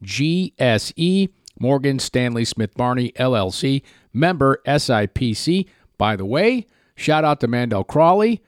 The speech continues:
Um, I got to meet him last year at the Players' Championship. He's there again this year. Uh, I work for P G A Tour Radio, and great to see Mandel again. Great guy, and they support that event,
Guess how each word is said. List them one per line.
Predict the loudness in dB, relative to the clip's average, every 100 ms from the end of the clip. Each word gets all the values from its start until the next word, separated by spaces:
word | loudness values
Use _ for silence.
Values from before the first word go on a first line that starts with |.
| _ _ _
Um, | -4 0 0 -2
I | -4
got | -2 0
to |
meet | -2 0
him | 0
last | 0 0 0 0
year | 0
at |
the | 0
Players' | 0 0 0
Championship. | -2 -4 -2 -2 -2 -2 0
He's | 0
there | 0 0
again | 0 -2 0
this | -2 0
year. | 0 2 2 -2 -8 -20 _
Uh, | -2
I | 0 2 0
work | -2 -4
for | -2
P | -2
G | 0
A | -4
Tour | -4 -2
Radio, | 0 2 2 2
and | 0
great | -2
to | -4
see | -4
Mandel | -2 -2 -2 0 -2
again. | -2 -4 -4
Great | -2 -2 0
guy, | 0 2 2 0
and | -2 -2 -2 -4
they | -4 -2 0
support | -2 -6 -6 -4
that | -2
event, | -2 -4 -4 -6